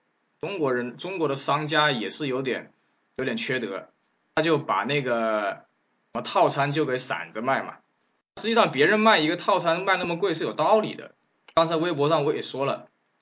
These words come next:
翻毛皮跟麂皮是不能用那个普通的水的，也不能用普通的刷子。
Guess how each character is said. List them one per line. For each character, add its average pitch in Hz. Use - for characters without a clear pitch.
翻 202
毛 190
皮 160
跟 175
麂 101
皮 104
是 -
不 202
能 131
用 160
那 139
个 113
普 110
通 135
的 180
水 67
的， -
也 110
不 190
能 135
用 170
普 -
通 123
的 123
刷 113
子。 101